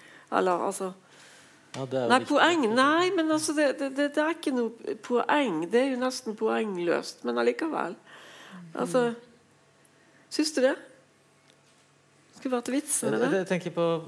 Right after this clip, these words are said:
Speaker 2: jeg kan, jeg kan skjønne at på en måte det er, eh, at
Speaker 1: Er
Speaker 2: du
Speaker 1: ikke
Speaker 2: skulle
Speaker 1: han et
Speaker 2: ønske
Speaker 1: men-,
Speaker 2: at han,
Speaker 1: er
Speaker 2: at
Speaker 1: ikke
Speaker 2: han
Speaker 1: han
Speaker 2: ser
Speaker 1: et
Speaker 2: at han forstår.
Speaker 1: menneske? Han er jo et menneske.
Speaker 2: Jo, men,
Speaker 1: Ja.
Speaker 2: mm, det er han
Speaker 1: Ja.
Speaker 2: jo, ikke sant? Så du skulle ønske at han forstår hva han har gjort. Men, eh,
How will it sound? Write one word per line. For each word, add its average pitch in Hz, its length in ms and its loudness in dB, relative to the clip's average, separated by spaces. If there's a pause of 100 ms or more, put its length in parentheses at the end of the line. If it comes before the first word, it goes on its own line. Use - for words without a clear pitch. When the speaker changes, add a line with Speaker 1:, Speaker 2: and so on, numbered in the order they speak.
(160)
Speaker 2:
jeg 160 400 -4
kan, 170 100 -4
jeg 160 80 -6
kan 170 160 0
skjønne 147 240 0
at 143 80 -14
på 160 80 -4
en 156 60 -4
måte 135 180 -8
det 131 80 4
er, 123 220 4
eh, 127 240 -4
at - 180 2
Speaker 1:
Er 294 80 8
Speaker 2:
du - 80 0
Speaker 1:
ikke - 140 2
Speaker 2:
skulle 233 160 6
Speaker 1:
han - 100 6
et - 140 6
Speaker 2:
ønske 143 160 0
Speaker 1:
men-, 190 80 8
Speaker 2:
at 151 240 6
han, - 20 -
Speaker 1:
er - 60 8
Speaker 2:
at - 160 6
Speaker 1:
ikke - 100 6
Speaker 2:
han 233 140 8
Speaker 1:
han 294 80 6
Speaker 2:
ser 165 180 8
Speaker 1:
et 151 140 8
Speaker 2:
at 180 80 10
han 170 100 6
forstår. 185 380 4
Speaker 1:
menneske? 180 220 2 (100)
Han 233 100 -4
er 466 80 0
jo 392 80 4
et - 120 -2 (100)
menneske. 180 560 -2 (160)
Speaker 2:
Jo, 165 80 0 (100)
men, 170 140 -2 (260)
Speaker 1:
Ja. 123 160 2
Speaker 2:
mm, 139 140 -2 (160)
det 156 80 6
er 147 160 4
han 127 100 0
Speaker 1:
Ja. 220 80 6
Speaker 2:
jo, 135 140 0
ikke 135 100 -2
sant? 170 160 -2
Så - 80 -8
du 143 80 -8
skulle 170 160 0
ønske 143 160 -4
at 135 80 -2
han 143 80 -4
forstår 139 480 -2
hva 120 160 2
han 127 160 -2
har 123 80 2
gjort. - 240 -10 (560)
Men, 143 220 -2 (260)
eh, 127 300 -4